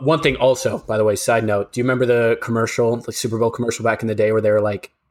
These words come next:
uh, picking up hitchhikers and they were all, like, uh, stereotypical murderous looking people,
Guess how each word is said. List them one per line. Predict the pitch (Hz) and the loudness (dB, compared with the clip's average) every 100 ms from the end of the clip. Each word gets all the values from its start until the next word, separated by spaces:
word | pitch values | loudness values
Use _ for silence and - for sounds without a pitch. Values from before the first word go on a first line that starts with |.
| - | -2
uh, | 120 107 101 101 - - | 0 0 -2 -4 -8 -4
picking | 127 120 | -4 0
up | 113 - | -2 0
hitchhikers | 117 - 120 123 127 123 - - | 0 2 0 2 0 0 -4 -4
and | |
they | 113 | 0
were | 107 | 0
all, | 110 110 | 2 2
like, | 110 104 - - _ _ _ _ | 2 0 -6 -20 _ _ _ _
uh, | 123 107 104 | -2 0 0
stereotypical | 107 - 123 113 107 117 - 113 | -4 -2 2 2 2 -4 -2 -2
murderous | 107 107 113 113 | 0 2 2 0
looking | 127 120 117 | -2 -2 -2
people, | 127 123 135 135 | 0 2 0 -2